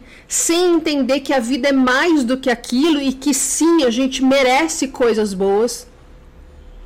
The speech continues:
como qualquer outra pessoa, que sim, a gente tem capacidade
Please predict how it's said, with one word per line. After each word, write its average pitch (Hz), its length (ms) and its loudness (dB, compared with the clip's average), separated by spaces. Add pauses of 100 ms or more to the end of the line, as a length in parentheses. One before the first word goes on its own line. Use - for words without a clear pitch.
(180)
como 226 240 -2
qualquer 240 580 0
outra 233 240 0
pessoa, 196 720 0 (280)
que 254 120 -2
sim, 285 480 0
a 247 60 4
gente 254 260 -2
tem 311 360 0
capacidade 220 1040 -2